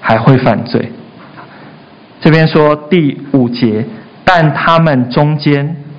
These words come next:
多半是神不喜欢的人，所以在旷野倒闭。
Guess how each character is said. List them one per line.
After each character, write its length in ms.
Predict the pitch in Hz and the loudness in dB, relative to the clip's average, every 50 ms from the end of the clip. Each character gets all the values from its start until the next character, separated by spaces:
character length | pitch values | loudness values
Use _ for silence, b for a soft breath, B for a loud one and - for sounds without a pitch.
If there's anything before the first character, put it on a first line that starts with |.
| - - | -8 0
多 160 | - 160 156 | 2 4 4
半 260 | 156 156 175 156 143 139 | 4 4 4 4 4 2
是 400 | - - - 156 139 123 117 120 - - | 0 -2 -2 0 0 0 -2 -4 -10 -12
神 680 | - - - - - 143 117 110 113 117 120 131 - - - - - - - | -10 -8 -8 -4 -2 -2 -2 -2 -2 -2 -2 -4 -6 -8 -14 -18 -20 -10 0
不 120 | - 170 143 | 2 2 2
喜 220 | - - - 110 | 2 -2 -4 -4
欢 240 | 110 - 127 123 123 | -2 -2 -2 -2 0
的 80 | 120 | -2
人， 260 | 107 98 92 - - 139 B B B B B B | -4 -4 -6 -6 -8 -10 B B B B B B
所 320 | - - - - 139 139 151 | -18 -8 0 2 2 4 4
以 140 | 160 139 120 | 2 2 0
在 400 | - - 156 139 127 117 123 - - - - - - | 0 0 0 0 0 -2 -4 -12 -18 -20 -20 -20 -12
旷 300 | - - 185 160 135 127 120 | -2 0 2 4 4 4 4
野 300 | 117 113 104 104 110 120 - - - - | 2 0 0 -2 -4 -6 -8 -12 -6 -2
倒 320 | - 101 - - - - - - | 0 0 0 -2 -6 -12 -12 0
闭。 240 | - 131 117 - | 2 2 2 2